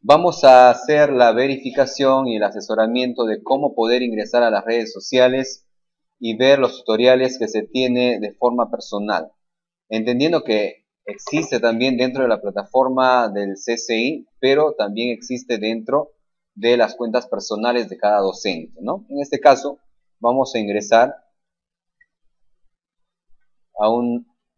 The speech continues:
a una, a un buscador y vamos a escribir <clears throat> el Facebook, primera cuenta que queremos ingresar.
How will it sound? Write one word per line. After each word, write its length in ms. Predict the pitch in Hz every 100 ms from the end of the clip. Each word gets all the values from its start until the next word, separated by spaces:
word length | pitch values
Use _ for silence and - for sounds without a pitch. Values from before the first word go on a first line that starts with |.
| _ _ _ _ _ - - - - _
a 60 | 101
una, 280 | 107 110 101
a 80 |
un 140 | 117 123
buscador 600 | 123 - 104 107 123 127
y 60 |
vamos 380 | 101 104 107 -
a 20 |
escribir 640 | 104 - 104 98 104 139 143 _ _ _ -
<clears throat> 360 | 202 123 - _ _ _ _ _ _ - - _ _ _ -
el 240 | 101 101
Facebook, 560 | - 110 98 95 131 - _ _ _ _ _ _ _ _ _ _ _ _ _ - - _
primera 380 | 98 104 104 101
cuenta 500 | 104 104 98 110 120 - _ _ _
que 80 | 87
queremos 460 | 95 104 107 101
ingresar. 500 | 101 92 95 113 117